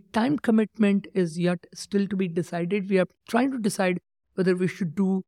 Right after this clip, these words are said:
just six, seven hours in one day or whether we should break it into two sessions that will be three to three and a half hours each. So that's basically the time commitment for the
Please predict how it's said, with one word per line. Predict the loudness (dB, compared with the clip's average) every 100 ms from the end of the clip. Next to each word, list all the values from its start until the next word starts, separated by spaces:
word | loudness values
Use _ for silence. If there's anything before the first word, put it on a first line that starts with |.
| _ _
just | -4 -4 -4 -12
six, | -12 -4
seven | -2 0
hours | 0 0 -2 0
in | -2 0
one | 0 0
day | 2 0 -4 _ _ -6
or |
whether | -4 -2
we | -4
should | -4 -6
break | -2 -2 -2
it | -4
into | -4 -2 -4 -6 _ 0
two | 0 0 -6 _ _ -6
sessions | 0 0 0 -4 -4
that | -6 -4
will | -4
be | -2 -4 -6 -12 -6
three | -2 -2
to | -4
three | -4 0
and | 2
a |
half | 0 -2
hours | -4 -4 -6
each. | -2 -2 -2 -14 _ _ _
So | 0
that's | 0 0 0
basically | 0 2 0 0
the | 0
time | 0 0 0
commitment | -2 -2 0 -2 -2
for | 0 0
the | 0